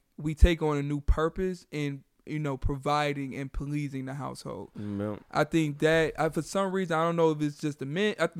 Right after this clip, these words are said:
Speaker 1: I actually might be the women in the family that just praise that guy that's just the ultimate provider and the
Speaker 2: <laughs>
Speaker 1: ultimate leader,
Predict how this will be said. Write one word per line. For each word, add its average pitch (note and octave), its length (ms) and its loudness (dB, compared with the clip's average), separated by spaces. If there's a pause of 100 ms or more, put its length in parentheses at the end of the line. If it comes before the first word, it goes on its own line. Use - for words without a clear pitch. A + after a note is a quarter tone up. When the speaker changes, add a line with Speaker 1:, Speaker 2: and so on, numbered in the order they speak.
(140)
Speaker 1:
I D#3 80 0
actually G#4+ 260 2
might F#3+ 180 6
be E3+ 80 0
the D3 80 2
women F3+ 320 4
in D#3 60 -2
the C#3+ 80 -2
family D3 320 0
that C#3+ 160 0
just C#3+ 200 -6
praise D#3+ 640 4
that D3 220 0
guy D3 320 2
that's C#3 280 -4
just C#3 120 -10
the - 100 -4
ultimate D3+ 460 0
provider C#3+ 600 -2
and C3+ 80 -8
the C3+ 40 -4
Speaker 2:
<laughs> C#3 100 0
Speaker 1:
ultimate C#3+ 320 -2
leader, C#3+ 420 2